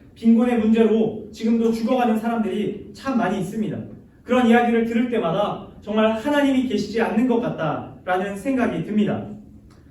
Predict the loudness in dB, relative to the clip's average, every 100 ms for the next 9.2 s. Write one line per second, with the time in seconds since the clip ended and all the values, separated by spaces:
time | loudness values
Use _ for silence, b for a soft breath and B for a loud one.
0 | b 2 4 8 8 8 6 4 2 2
1 | 2 0 0 -2 -8 -8 -4 -2 0 0
2 | 0 0 -2 -2 -2 0 2 2 2 2
3 | 0 0 -4 -6 -14 -10 -2 0 0 0
4 | -4 -4 -2 0 -2 -4 -4 -6 -8 -12
5 | -20 -20 -20 b b b 2 6 8 6
6 | 8 6 6 2 0 2 2 2 4 4
7 | 6 4 2 0 0 2 0 2 0 0
8 | -4 -2 -2 -4 -4 -2 -2 0 0 0
9 | -2 -8